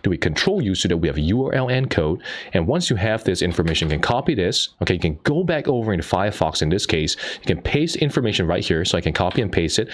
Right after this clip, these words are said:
So this is the payload that we have. Go ahead and hit enter in three, two, one, hit enter on this. Now, if I go back over to our terminal,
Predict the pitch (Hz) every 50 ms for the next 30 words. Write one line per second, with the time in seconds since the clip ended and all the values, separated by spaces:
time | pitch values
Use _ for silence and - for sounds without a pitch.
0 | - - - - - 80 78 101 120 - - 151 - - 147 135 131 127 135 131
1 | 135 123 98 92 80 78 78 - - - - - - - - 131 135 143 143 127
2 | 104 113 117 120 - - - _ - - - - - - - - 87 82 76 -
3 | 131 131 - 104 101 98 - 101 95 90 82 76 - - - - 147 151 165 170
4 | 170 175 180 175 - - _ _ _ _ - - - 147 156 143 135 143 143 143
5 | 147 139 - - - 143 - 120 123 117 131 127 113 98 95 180 202 240 - -
6 | - - - - _ _ _ _ _ _ _ _ _ _ _ _ _ _ _ _
7 | - 104 135 - 190 190 180 - 156 160 175 143 147 143 139 135 - 123 117 110
8 | 104 104 98 90 - - 78 80 - - 101 90 87 87 82 73 71 64 - -